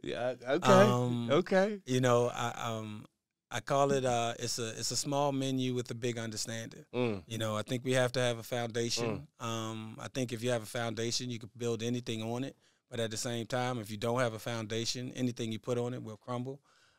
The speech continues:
Speaker 2: Um, so I started with the basics. I stripped our special teams down to the bare bones. I knew everything that I told, was telling them was new to them. And I had to slow walk it. But at the same time, they're starting to come around to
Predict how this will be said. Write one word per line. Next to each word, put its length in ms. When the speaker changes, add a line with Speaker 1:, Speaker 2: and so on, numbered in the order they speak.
Speaker 2:
Um, 580
so 160
I 60
started 340
with 120
the 60
basics. 500
I 100
stripped 400
our 140
special 320
teams 320
down 280
to 100
the 60
bare 240
bones. 440
I 80
knew 180
everything 540
that 120
I 160
told, 360
was 220
telling 340
them 440
was 260
new 240
to 240
them. 260
And 300
I 60
had 200
to 60
slow 280
walk 360
it. 200
But 120
at 120
the 60
same 320
time, 440
they're 120
starting 440
to 100
come 220
around 600
to 360